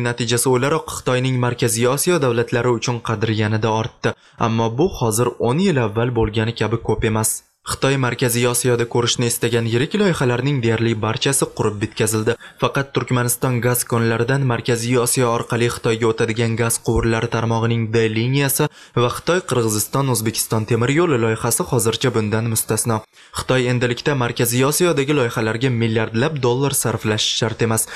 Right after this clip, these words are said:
Mintaqani Xitoy moliyasiga bog'lab qo'yish uchun bundan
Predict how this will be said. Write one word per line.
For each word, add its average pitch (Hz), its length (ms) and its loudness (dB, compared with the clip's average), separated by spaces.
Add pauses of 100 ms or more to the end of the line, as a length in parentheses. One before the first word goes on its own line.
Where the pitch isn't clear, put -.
(220)
Mintaqani 120 500 -2
Xitoy 120 240 0
moliyasiga 117 640 0
bog'lab 113 380 0
qo'yish 123 260 2
uchun 175 280 0
bundan 117 280 2